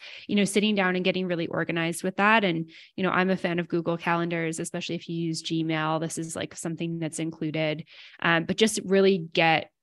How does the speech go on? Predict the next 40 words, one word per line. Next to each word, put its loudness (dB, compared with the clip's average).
clear 0
on 0
what -2
you've -4
got -2
going -2
on 2
and, 2
and -4
get 0
things -2
organized -2
in -4
terms -10
of, -10
like, -6
when -4
you -2
have -6
meetings, -4
when -2
you 0
have -4
classes -2
you -4
need -4
to -6
teach, -6
how -4
much -4
time -4
do -6
you -4
need -4
on -4
either -4
side -6
for, -14
like, -10
carpooling? -4